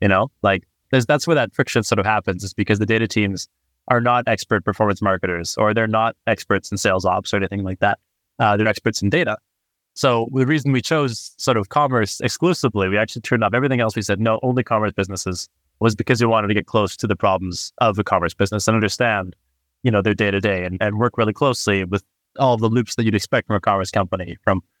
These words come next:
acquisition, conversion, retention are the big three, and then, like, inventory management. And then, you know, we got to live and breathe those same problems. But we did that at the start for a while, and commerce will always be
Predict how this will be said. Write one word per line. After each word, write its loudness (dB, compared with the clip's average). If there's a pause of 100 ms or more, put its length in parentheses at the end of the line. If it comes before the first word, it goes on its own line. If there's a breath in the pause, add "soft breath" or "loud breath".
(140)
acquisition, 0
conversion, 0
retention -2
are 2
the -2
big -2
three, 0
and -6
then, -6
like, 0
inventory 0
management. -2
And -12
then, -2 (320)
you 4
know, 4
we 2
got 0
to 0
live 2
and -2
breathe 0
those -2
same -6
problems. -2
But -4 (160)
we 4
did 0
that 2
at 0
the -10
start 0
for 2
a 2
while, 0 (240)
and 0
commerce 0
will 2
always 0
be 0